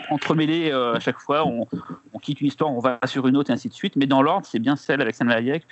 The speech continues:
puis celle de Cassel et ensuite la puce. Et à un seul moment, on va dire, tout se retrouve, c'est au tout début du, du film et à la fin, où à des, à des courts instants, en fait, les, les, les, les, les personnes se retrouvent tous ensemble. Euh, voilà.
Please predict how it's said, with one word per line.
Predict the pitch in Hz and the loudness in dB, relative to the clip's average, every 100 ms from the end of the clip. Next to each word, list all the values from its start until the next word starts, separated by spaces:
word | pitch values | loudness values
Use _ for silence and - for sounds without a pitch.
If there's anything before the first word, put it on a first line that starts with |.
| - | -14
puis | - | -10
celle | 143 135 123 | -4 -2 -2
de | 117 117 110 | -2 -2 -4
Cassel | - 113 151 160 | -6 -4 -2 -2
et | - | -2
ensuite | 120 - 139 | -4 -4 -2
la | 107 | -4
puce. | - 165 - - - - - - - - | -4 -8 -8 -18 -18 -14 -14 -16 -12 0
Et | 120 | 2
à | 117 | 2
un | |
seul | 135 175 | 2 2
moment, | 170 160 170 180 | 4 2 2 2
on | |
va | 127 | 2
dire, | 131 139 | 0 -2
tout | - | -4
se | 160 | 0
retrouve, | 139 127 - 139 202 156 110 | 2 2 0 0 0 0 -2
c'est | - - 135 | -4 0 0
au | |
tout | 127 196 | 2 -2
début | 170 147 170 180 | -2 0 -2 0
du, | 131 127 123 120 120 123 120 | 2 4 4 2 2 2 2
du | 120 | 2
film | 127 - - 151 | -2 -6 -2 2
et | 123 | 2
à | |
la | 117 120 | 2 0
fin, | - 156 185 - - - - | 2 0 0 -6 -12 -14 0
où | 135 | 4
à | 131 131 127 127 | 6 6 6 6
des, | 131 | 4
à | - 131 | 4 0
des | 123 | 0
courts | 170 151 | 0 0
instants, | 143 - 180 | 2 0 0
en | |
fait, | 165 170 | 0 -2
les, | 135 127 127 | 4 4 4
les, | 120 123 123 131 | 2 0 -2 -2
les, | 131 123 | 0 2
les, | 117 127 - - | 0 -4 -8 -6
les | 127 | 0
personnes | 160 - 170 | 0 0 0
se | 143 | -2
retrouvent | - - 156 | -4 -4 -4
tous | - | -2
ensemble. | 131 - 170 160 101 - - - - - - | -4 0 0 2 0 -6 -20 -20 -16 -6 2
Euh, | 107 104 | 2 4
voilà. | 107 | 0